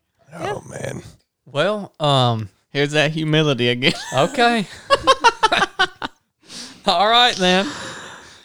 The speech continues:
Speaker 3: Well,
Speaker 2: You're trying to treat me like chili, but it's not gonna work. <laughs>
Speaker 1: I was sitting here thinking, Krista, you just, y-, y-, sometimes you've just gotta take your lumps. And, you know,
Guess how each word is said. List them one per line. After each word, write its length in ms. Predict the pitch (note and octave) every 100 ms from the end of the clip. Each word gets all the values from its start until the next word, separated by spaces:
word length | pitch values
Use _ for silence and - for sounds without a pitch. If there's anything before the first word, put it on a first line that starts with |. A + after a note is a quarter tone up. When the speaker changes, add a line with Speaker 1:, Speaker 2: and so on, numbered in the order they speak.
| _
Speaker 3:
Well, 260 | - C#3 F3
Speaker 2:
You're 100 | -
trying 280 | C#3+ E4 E4
to 60 |
treat 220 | C4+ A#3+ A3
me 100 | G#3+
like 220 | G#3 G3
chili, 340 | - G#3+ G#3+
but 80 | G3+
it's 120 | A3+ -
not 160 | G3
gonna 140 | G#3+ A#3
work. 220 | - -
<laughs> 100 | G#4+ - - G5 - D5 - - _ A#4+ - A#4 - - - G4+
Speaker 1:
I 80 | G#3+
was 100 | A3
sitting 200 | - G3+
here 140 | G3+
thinking, 360 | F#3+ G3 E3 C#3+
Krista, 340 | D3+ D#3 D#3
you 120 | E3 F3+
just, 320 | F3 - - _ _ _ _ _ _ _ _ _ _ _ _ _ _
y-, 140 | - - -
y-, 60 | E3
sometimes 920 | - G#3 G#3+ G#3+ F#3 E3+ E3 - - - _ _ _ _ _ _
you've 160 | E3
just 180 | D3+ D#3+
gotta 180 | E3 D3+
take 300 | C#3+ D3+ -
your 100 | C#3
lumps. 480 | C#3 B2+ A2+ - - - - - _ _
And, 440 | D3 D3 C3 B2+ B2+ _ _ _ _ _ _ _
you 160 | F3+ F3
know, 300 | C#3+ C3+ C3+